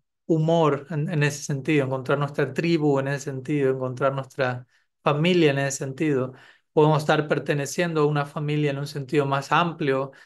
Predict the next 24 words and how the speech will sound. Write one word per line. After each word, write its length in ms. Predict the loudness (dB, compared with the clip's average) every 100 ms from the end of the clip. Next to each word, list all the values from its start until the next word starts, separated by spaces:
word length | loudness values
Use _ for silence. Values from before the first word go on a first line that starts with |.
| _ _
Uno 220 | -8 -6 -2
puede 160 | -2
estar 180 | 0 0
afiliado 580 | 0 0 0 4 4 4
con 140 | 0
una 180 | -6 -8
institución, 680 | -12 -12 -12 -10 0 2 4
con 140 | 2 0
una 200 | 0 -2
misión 640 | -6 -4 -2 0 -2 -10 _ _ _ _
de 100 | -10
cientos, 480 | -4 0 0 0 -6
miles 280 | -2 -2 2
de 80 | 0
personas, 760 | -2 -8 -2 -2 0 -4 -6 _ _ _ _
pero 160 | 0 2
al 80 | 2
mismo 240 | 0 -4
tiempo 600 | -2 -2 2 2 2 -4 _ _ -6
probablemente 640 | -2 0 0 -2 -4 -2
vamos 280 | -2 -2 -4
a 100 | -6
tener 220 | -4 -4
nuestra, 640 | -4 -8 -8 -8 -8 -12